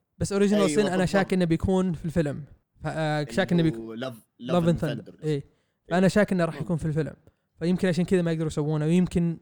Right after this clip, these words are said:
Speaker 1: بعد راح ياخذون قصة Fear Itself ويخلونه فيلم Avengers. ممكن. ما، ما ندري.
Speaker 2: ممكن.
Speaker 1: ف-
Speaker 2: ما أستبعد.
Speaker 1: عشان كذا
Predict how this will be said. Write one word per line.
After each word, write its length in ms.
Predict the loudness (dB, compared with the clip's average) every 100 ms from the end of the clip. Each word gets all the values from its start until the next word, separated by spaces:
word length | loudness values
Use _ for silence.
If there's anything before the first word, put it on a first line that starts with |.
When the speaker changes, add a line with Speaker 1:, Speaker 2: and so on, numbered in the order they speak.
| -10
Speaker 1:
بعد 380 | -4 -2 -2
راح 160 | -4 -4
ياخذون 380 | -4 0 2 2
قصة 220 | 0 -4
Fear 260 | -4 -4 -2
Itself 260 | -4 -6
ويخلونه 400 | -6 -4 -2 -2
فيلم 300 | -4 -6 -6
Avengers. 500 | -2 -2 0 -2 -4 _ _ _ _ _ _ _ _ -4
ممكن. 480 | 2 4 2 -2 -6 -10
ما، 400 | 0 2 4 2
ما 200 | 2 0
ندري. 260 | -2 -6
Speaker 2:
ممكن. 220 | -14 _ -20 _ _ _ _ _ _ _
Speaker 1:
ف- 120 | -8
Speaker 2:
ما 540 | -4 -2 0 -2 -4
أستبعد. 180 | -8 -16 _ _ _ _ -12
Speaker 1:
عشان 220 | -4 -2
كذا 420 | -2 0 0 -2